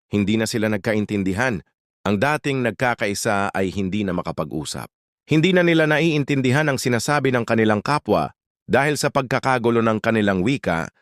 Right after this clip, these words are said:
hindi na nila naipagpatuloy ang pagtatayo ng lunsod at ng tore. Ang kanilang proyekto ay nabalam at tuluyang natigil, ang pagkalat ng tao.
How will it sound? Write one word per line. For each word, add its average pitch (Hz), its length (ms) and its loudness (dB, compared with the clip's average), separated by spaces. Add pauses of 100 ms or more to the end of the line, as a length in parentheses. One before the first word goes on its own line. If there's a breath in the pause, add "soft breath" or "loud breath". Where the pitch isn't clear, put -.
(300)
hindi 180 320 2
na 156 80 0
nila 135 240 0
naipagpatuloy 117 800 0
ang 98 80 -2
pagtatayo 107 560 0
ng 92 160 -2
lunsod 95 560 -2
at 120 160 -4
ng 120 160 -2
tore. 107 480 -2 (400)
Ang 151 160 0
kanilang 175 320 2
proyekto 139 560 0
ay 113 80 2
nabalam 98 560 2
at 90 160 -2
tuluyang 95 320 2
natigil, 80 640 -4 (240)
ang 127 160 2
pagkalat 120 560 0
ng 95 240 -2
tao. 62 400 -10